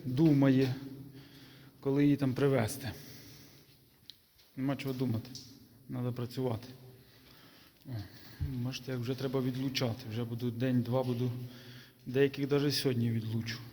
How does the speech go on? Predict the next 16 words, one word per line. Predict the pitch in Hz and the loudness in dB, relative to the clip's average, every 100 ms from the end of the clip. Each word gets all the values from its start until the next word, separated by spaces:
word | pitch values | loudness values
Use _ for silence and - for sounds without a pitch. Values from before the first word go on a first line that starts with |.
| - - - - - - - - - - _ - - | -20 -20 -20 -20 -20 -20 -20 -20 -20 -20 _ -12 -10
Покажу, | - 117 127 117 113 | -10 -6 -4 -2 -2
як | 113 - | -4 -4
це | 127 104 - - - | -6 -6 -10 -16 -14
все | - 120 - - - - - - - - - _ _ | -8 -8 -10 -16 -20 -20 -20 -20 -20 -20 -20 _ _
стає. | - - 120 165 | -16 -8 -6 -6
Там | - 135 143 | -6 -6 -6
звідти | 113 117 131 160 | -6 -6 -6 -8
трошки | 131 156 156 - 151 123 - - - - - - - - _ _ _ _ _ - | -8 -8 -10 -8 -8 -10 -14 -18 -20 -20 -20 -20 -20 -20 _ _ _ _ _ -14
добавилося | 135 131 139 147 151 151 - 147 147 | -12 -10 -10 -8 -8 -8 -10 -12 -14
там. | 143 - - - - - - - - - _ _ - - | -14 -14 -18 -20 -20 -20 -20 -20 -20 -20 _ _ -20 -12
Ще, | 143 123 - - - 135 | -10 -10 -14 -20 -14 -6
ну, | 147 | -4
є, | 131 117 | -2 -2
є | 113 113 | 0 0
трохи, | 117 113 113 117 | -2 -8 -10 -6
є. | 113 110 | -4 -4